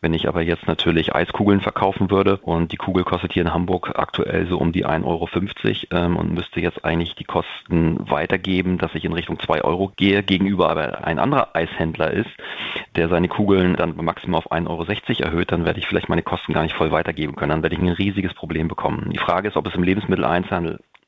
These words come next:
auch so ist, auch so kommen könnte. Wollen wir erstmal die nackten Zahlen sprechen lassen? Ich glaube, die Inflation im ersten Quartal gegenüber dem Vorjahresquartal war im Lebensmittelbereich deutlich unter zehn Prozent. Das ist schon ganz ordentlich. Ich glaube, wenn Sie jetzt aber tatsächlich die Konsumenten fragen würden, wie sie die Preise tatsächlich empfinden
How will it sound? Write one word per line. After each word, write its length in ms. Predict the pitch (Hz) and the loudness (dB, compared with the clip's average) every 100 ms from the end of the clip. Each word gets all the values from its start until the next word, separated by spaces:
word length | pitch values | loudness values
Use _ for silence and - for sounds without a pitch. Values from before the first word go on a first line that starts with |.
| - | -2
auch 260 | 90 117 | 0 0
so 260 | 117 123 120 | 0 0 0
ist, 300 | - - - | 0 -2 -2
auch 180 | - 107 | -2 -2
so 140 | - | -4
kommen 300 | - 95 92 | -2 0 2
könnte. 380 | - 110 135 131 - - - - - | 2 2 2 0 -2 -18 -18 -20 -4
Wollen 140 | 95 95 | 0 2
wir 60 | |
erstmal 180 | 98 90 | 2 0
die 60 | 87 | 0
nackten 300 | 95 - 87 | -2 -4 -4
Zahlen 280 | - 95 123 | 0 0 0
sprechen 320 | - 117 117 | -2 -2 2
lassen? 300 | 113 107 110 | 2 2 -2
Ich 80 | 98 | 0
glaube, 140 | 92 | -2
die 60 | - | -2
Inflation 540 | 92 - - 104 110 | -2 -2 0 0 2
im 100 | 101 | 2
ersten 260 | 90 90 92 | 0 -2 -6
Quartal 560 | - 90 - 92 101 107 - - - - - | -6 -4 0 2 2 0 -8 -14 -16 -20 -4
gegenüber 320 | 92 90 87 | 0 2 2
dem 120 | 87 | 2
Vorjahresquartal 1000 | 85 95 98 92 - - 90 - 87 87 | 2 4 4 4 0 -2 -2 0 2 2
war 100 | 87 | 2
im 100 | 80 | 0
Lebensmittelbereich 640 | 82 85 - 87 85 82 | -2 -4 -2 0 2 2
deutlich 340 | - 87 92 82 | 4 2 2 0
unter 220 | 87 85 | 2 2
zehn 220 | - 85 | 2 0
Prozent. 460 | 78 - - 113 175 | 0 -2 2 2 0
Das 140 | - 87 | -2 -2
ist 100 | 85 | -2
schon 120 | 87 | -2
ganz 140 | 82 | -2
ordentlich. 540 | - 78 104 123 151 - - - - - - - | 2 2 2 2 0 -2 -16 -20 -12 -10 -10 -4
Ich 100 | 87 | 0
glaube, 200 | 92 92 | 2 4
wenn 180 | 95 107 | 2 4
Sie 260 | 107 104 | 2 2
jetzt 240 | - 95 - | 0 0 0
aber 280 | 92 90 - | 2 0 0
tatsächlich 380 | 92 90 92 | -2 0 -2
die 80 | 92 | -4
Konsumenten 440 | - 92 92 92 - | -6 -4 -2 -2 -2
fragen 400 | - 82 107 101 | -2 0 2 2
würden, 300 | 98 98 95 | 2 2 0
wie 120 | 92 | -4
sie 80 | 87 | -4
die 100 | 90 | -6
Preise 300 | - 85 87 | -2 -2 0
tatsächlich 360 | - - 87 110 | -2 0 0 2
empfinden 560 | 113 - 107 - 107 | 2 2 0 0 -2